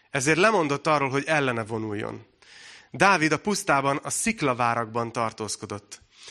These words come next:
Amikor a Cif pusztában, a hegyvidéken lakott, Saul minden nap kereste –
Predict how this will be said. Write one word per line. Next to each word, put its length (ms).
Amikor 340
a 80
Cif 240
pusztában, 800
a 60
hegyvidéken 680
lakott, 440
Saul 480
minden 480
nap 240
kereste – 680